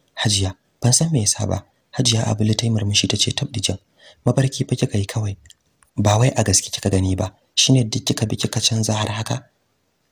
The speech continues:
Kin ganki kuwa? Wallahi har kin sassabe kin rame na yau kawai."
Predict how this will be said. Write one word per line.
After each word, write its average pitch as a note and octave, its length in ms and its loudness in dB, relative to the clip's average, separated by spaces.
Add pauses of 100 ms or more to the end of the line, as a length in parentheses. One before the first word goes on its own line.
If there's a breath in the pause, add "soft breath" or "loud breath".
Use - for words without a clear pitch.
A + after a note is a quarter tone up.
(280)
Kin C3 200 6
ganki C3+ 280 4
kuwa? A2+ 300 0 (280)
Wallahi B2 320 2
har A2 220 0
kin G#2+ 140 2
sassabe - 460 0
kin G#2 180 -2
rame G2+ 340 0
na F#2+ 80 0
yau F#2 160 0
kawai." F#2+ 280 -2